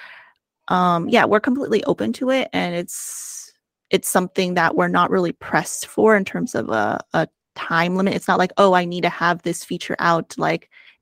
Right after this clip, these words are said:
A S A P, otherwise, uh, like, the entire website is down and dead," because, like I mentioned, um, like, our core business model is still, like,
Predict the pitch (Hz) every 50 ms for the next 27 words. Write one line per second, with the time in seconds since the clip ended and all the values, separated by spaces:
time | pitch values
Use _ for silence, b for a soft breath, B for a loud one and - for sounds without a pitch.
0 | b - 175 175 170 180 - - - 165 165 165 - - - 175 170 165 - 165
1 | 165 160 160 160 165 165 165 - 160 170 170 175 165 - - - - - - -
2 | - - b b b b b b b b b _ - 139 156 139 123 - - -
3 | _ _ _ - 160 - 175 165 - - - 170 170 165 165 165 165 160 170 220
4 | 165 160 - - - 170 160 156 156 160 160 170 - _ _ _ - - 160 160
5 | 165 165 160 160 - - - 170 175 180 180 - - - - - - - - 196
6 | - - B B B B B - 175 - 175 170 175 170 170 170 165 - - 175
7 | 170 170 170 - - - - - - - - - - - - - _ - _ _
8 | _ _ _ _ _ _ _ _ _ - 180 185 185 180 180 175 - _ - -
9 | - - 185 175 180 170 165 170 175 _ _ _ _ - - 170 160 - - 165
10 | 180 - - - 185 180 180 180 180 180 170 156 170 - - - - - 170 165
11 | 160 - 113 107 - - _ _ - - _